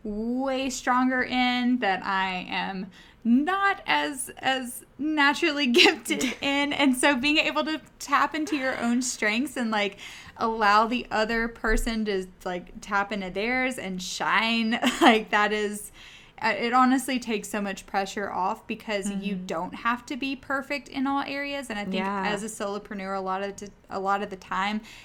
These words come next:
Speaker 1: if you don't have a team, you feel like you have to be everywhere, wear all the hats. Versus when you have a business partner, you can kind of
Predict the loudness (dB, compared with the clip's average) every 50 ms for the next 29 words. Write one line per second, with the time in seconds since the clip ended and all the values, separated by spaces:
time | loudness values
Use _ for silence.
0 | -12 -8 -6 -4 -4 -4 -4 -2 -2 -2 -2 -2 -2 -2 -2 -2 -4 -8 -10 -10
1 | -8 -6 -6 -4 -4 -6 -6 -8 -12 -10 -6 -6 -6 -6 -6 -6 -2 0 0 0
2 | 2 2 0 0 0 -2 -8 -12 -20 -18 -14 -14 -12 -10 -10 -10 -10 -8 -10 -10
3 | -10 -8 -8 -8 -6 -6 -4 -2 -2 -2 -2 -2 -2 -4 -4 -2 -4 -4 -6 -6
4 | -8 -6 -4 -4 -4 -6 -8 -14 -18 -18 -18 -20 -20 -20 -20 -20 -20 -20 -10 -4
5 | -2 -2 -2 -2 -4 -4 -4 -4 -2 -2 -2 -2 -2 -2 -2 0 -2 -4 -4 -4
6 | -6 -6 -6 -6 -10 -10 -12 -14 -14 -8 -4 -4 -4 -4 -4 -6 -4 -4 -6 -6
7 | -8 -8 -8 -8 -6 -6 -6 -6 -6 -6 -4 -4 -4 -4 -6